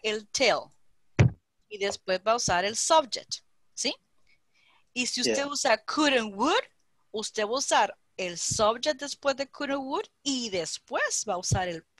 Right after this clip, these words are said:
Speaker 1: la palabra tell.
Speaker 2: Verb.
Speaker 1: ¿Ok? This is really important.
Speaker 2: Verb.
Speaker 1: Y después, ustedes, guys, you can say, "Tell her". Usted puede usar el pronombre, en este caso her, pero también puede usar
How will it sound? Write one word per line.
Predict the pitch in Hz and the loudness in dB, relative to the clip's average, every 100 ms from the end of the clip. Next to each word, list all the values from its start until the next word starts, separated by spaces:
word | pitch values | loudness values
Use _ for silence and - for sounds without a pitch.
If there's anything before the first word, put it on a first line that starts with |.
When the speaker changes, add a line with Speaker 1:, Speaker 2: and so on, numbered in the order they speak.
| _ | _
Speaker 1:
la | - | -10
palabra | 185 170 170 165 165 | -8 -6 -4 -4 -6
tell. | - 170 - _ _ | -4 -4 -6 _ _
Speaker 2:
Verb. | 143 127 | 4 4
Speaker 1:
¿Ok? | 117 - _ _ _ - | 2 -6 _ _ _ -14
This | 190 | -10
is | 180 | -6
really | 185 254 | -2 0
important. | 302 - 262 196 - - | 0 0 2 0 -2 -2
Speaker 2:
Verb. | 262 233 - _ _ _ _ _ - | 2 2 0 _ _ _ _ _ -8
Speaker 1:
Y | 269 | -4
después, | 269 277 - - 254 - | 0 -2 -4 -8 -8 -6
ustedes, | 277 247 - 311 330 - | -6 -6 2 2 2 0
guys, | 359 359 330 - | -2 -2 -4 -12
you | - | -10
can | 277 302 | -2 0
say, | 294 - 269 208 - _ | 0 4 4 4 0 _
"Tell | - 220 214 | 2 4 4
her". | 208 247 311 539 - _ _ _ - | 6 8 8 6 -4 _ _ _ -16
Usted | - 262 | -2 -2
puede | 254 269 262 | 2 2 4
usar | - 262 | 4 2
el | 247 | 0
pronombre, | - 226 214 202 208 254 466 | -2 0 2 0 0 -4 -6
en | 294 | -8
este | 202 - 214 | -10 -10 -2
caso | 214 214 202 | 0 0 -2
her, | 202 196 302 - _ - - _ | 0 2 2 0 _ -20 -20 _
pero | 247 247 247 | 0 2 2
también | 262 240 254 320 | -2 -2 -4 -4
puede | - 311 311 | -2 0 2
usar | 320 294 277 233 220 | 0 0 4 4 2